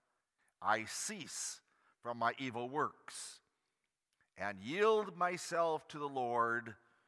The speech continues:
to work by his Holy Spirit in me, and thus begin in this life the eternal Sabbath. Beloved in our Lord Jesus Christ,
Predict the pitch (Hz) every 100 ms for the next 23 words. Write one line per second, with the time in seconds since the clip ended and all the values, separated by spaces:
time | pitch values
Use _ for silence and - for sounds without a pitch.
0 | _ _ - 104 98 107 185 - - 131
1 | 117 113 - 131 160 147 123 - - 202
2 | 185 175 - 170 143 107 110 123 135 _
3 | _ _ _ _ _ _ _ _ 85 82
4 | 104 113 - - 101 104 131 110 107 -
5 | 98 92 90 160 - 101 92 95 107 107
6 | - - - _ _ _ _ _ 123 135
7 | 135 - 165 139 113 90 - - - 120
8 | 107 - - - - - - - _ _
9 | _ _ _ _ _ _ _ _ _ _
10 | _ _ _ _ _ _ - _ _ _
11 | _ _ _ - _ _ _ _ _ _
12 | _ _ _ _ _ _ _ 101 117 139
13 | 127 123 120 120 131 139 120 - 135 110
14 | 117 - 165 156 139 139 123 - - -